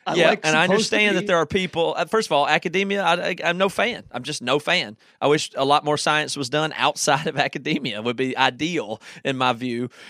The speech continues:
Speaker 2: And, uh, but nonetheless, uh, there's tons of things that creep into powerful tools. When there's ever a powerful tool to do something that gets results,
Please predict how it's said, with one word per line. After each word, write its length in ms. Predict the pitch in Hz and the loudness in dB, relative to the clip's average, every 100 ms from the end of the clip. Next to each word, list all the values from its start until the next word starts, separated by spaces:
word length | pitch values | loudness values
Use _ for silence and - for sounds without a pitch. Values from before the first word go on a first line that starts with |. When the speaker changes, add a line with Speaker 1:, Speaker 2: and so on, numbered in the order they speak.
| - | -4
Speaker 2:
And, 420 | 139 143 139 131 | 0 2 2 -2
uh, 440 | 127 127 123 113 107 - | 0 2 4 2 -2 -2
but 300 | 156 151 - | 2 2 2
nonetheless, 840 | 160 170 143 151 190 143 - - 143 - | 0 2 2 4 4 2 -2 -6 -10 -6
uh, 240 | 143 131 117 107 - | -2 0 -2 -10 -12
there's 180 | - 139 | -6 -4
tons 240 | - 202 180 | 0 0 0
of 60 | |
things 200 | 160 147 | -4 -4
that 120 | 123 | -6
creep 300 | - 170 151 | -6 -4 -2
into 400 | 156 165 151 135 | -2 -4 -4 -6
powerful 640 | 120 151 147 131 - 127 107 | -2 2 2 0 -2 -4 -4
tools. 520 | - 185 175 139 - - | -2 -2 0 -4 -6 -4
When 140 | 147 | -2
there's 160 | 160 170 | 0 0
ever 160 | 170 143 | 0 -2
a 60 | |
powerful 500 | 131 156 180 151 147 | -2 0 2 0 -2
tool 320 | 131 185 190 147 | -2 -2 -2 -4
to 100 | 143 | -4
do 200 | 131 202 | -2 -2
something 500 | - 120 - 123 135 - - | -2 -4 -8 -12 -12 -18 -8
that 140 | 135 131 | -4 -2
gets 240 | 156 - | -2 -2
results, 640 | 131 135 190 156 - - | -2 2 2 2 -2 -8